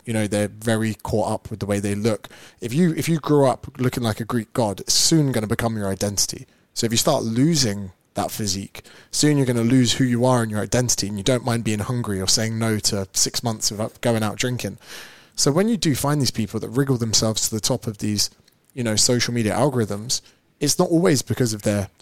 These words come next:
empathy, their intelligence, their intellect. A lot of the time, they've ended up there by default, and then they can just, they, they're often, no offense to a lot of them, <laughs> they're not the most intelligent some of the time. So they just have to create some kind of system they can sell, or a marketing team latch onto them and go,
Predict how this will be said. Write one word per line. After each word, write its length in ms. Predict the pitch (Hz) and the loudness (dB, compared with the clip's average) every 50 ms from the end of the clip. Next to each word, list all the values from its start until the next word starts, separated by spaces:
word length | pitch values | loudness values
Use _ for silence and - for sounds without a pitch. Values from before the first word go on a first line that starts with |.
| - - | -4 -2
empathy, 480 | 123 127 117 - 101 - 123 117 113 | 0 0 0 0 -2 0 2 0 2
their 180 | 110 107 101 101 | 2 0 -2 -4
intelligence, 640 | 101 98 - - 110 110 110 - 107 104 104 - - | -2 -4 -2 -2 -2 -2 -2 -2 -4 -4 -4 -4 -4
their 180 | - 101 101 | -2 -2 -2
intellect. 640 | 117 123 120 - 117 95 95 - - - - - - _ - | -2 0 0 -2 -2 -2 -6 -8 -8 -6 -8 -8 -8 _ -4
A 60 | 123 | -2
lot 220 | 123 139 190 208 | 2 2 2 2
of 60 | 190 | 2
the 60 | 127 110 | -2 -2
time, 380 | - 117 98 95 - 113 117 _ _ _ _ _ _ _ - | -2 -2 -4 -6 -8 -10 -14 _ _ _ _ _ _ _ 0
they've 180 | 143 160 165 | 0 2 2
ended 240 | 151 147 143 123 117 | 4 2 2 2 2
up 140 | 143 - - | 2 0 0
there 140 | - 120 120 | 0 0 0
by 140 | - 110 110 | 2 0 -2
default, 560 | 110 - 147 143 139 - - 98 98 104 - _ _ _ _ _ - | 0 0 0 0 0 0 -2 -2 -2 -4 -6 _ _ _ _ _ -6
and 120 | 113 123 127 | -2 0 2
then 100 | 127 127 | 2 4
they 120 | 131 127 | 2 2
can 180 | - - 127 120 | 2 0 -4 -2
just, 240 | 113 120 - - - _ _ _ - | 0 0 0 0 -2 _ _ _ -2
they, 120 | - 120 123 | 0 0 2
they're 220 | 117 123 117 - - - _ - | 4 2 0 0 -2 -10 _ -4
often, 400 | - 135 - - 139 131 139 151 | -4 -2 -2 -2 -4 -4 0 2
no 140 | 156 165 139 | 2 4 4
offense 340 | 120 - - 120 110 - - | 2 0 -2 -2 -2 -2 -2
to 80 | - | 0
a 20 | 113 | 0
lot 140 | 120 120 | 0 -2
of 60 | - - | -2 -6
them, 180 | - 104 113 - _ _ _ | -10 -12 -12 -16 _ _ _
<laughs> 160 | _ _ - | _ _ 2
they're 420 | - 117 104 151 117 147 - 127 | 4 6 6 6 4 2 0 2
not 80 | 135 147 | 2 2
the 60 | 139 131 | 2 4
most 240 | 131 123 - - | 2 2 2 2
intelligent 600 | 110 110 - 139 135 123 117 - - 95 - 123 | -2 -2 0 0 0 0 0 -2 -4 -6 -6 -6
some 140 | - 113 104 | -4 -4 -4
of 80 | 104 98 | -4 -4
the 60 | 98 | -4
time. 300 | - - 95 92 92 - - - _ _ _ - | -4 -4 -4 -8 -8 -12 -16 -20 _ _ _ -6
So 140 | - - | 0 2
they 80 | 139 135 | 2 4
just 160 | 127 135 - | 4 4 2
have 120 | 151 139 - | 2 0 -2
to 80 | - | -4
create 260 | - - 147 131 127 - | -2 0 0 0 2 2
some 180 | - 156 151 | 0 0 0
kind 180 | 143 - 139 127 | 0 0 0 0
of 60 | 110 | 2
system 340 | - - 131 - - 113 107 | 2 2 2 2 0 0 0
they 100 | 107 104 | 0 -2
can 160 | - - 110 101 | -2 -2 -2 0
sell, 300 | - - - 117 110 107 | 0 2 2 2 0 0
or 120 | 104 104 | -2 -2
a 40 | 101 | 0
marketing 560 | 117 131 135 131 123 - - - - 113 110 | 2 2 2 2 2 0 -2 -4 -2 -2 0
team 260 | - - 110 104 107 | 0 0 0 0 0
latch 260 | 113 117 113 - - | 0 -2 0 0 0
onto 220 | 127 120 117 104 - | -2 -2 -2 -4 -6
them 160 | - 98 104 | -6 -4 -6
and 60 | 107 | -4
go, 180 | 104 101 98 | -4 -4 -4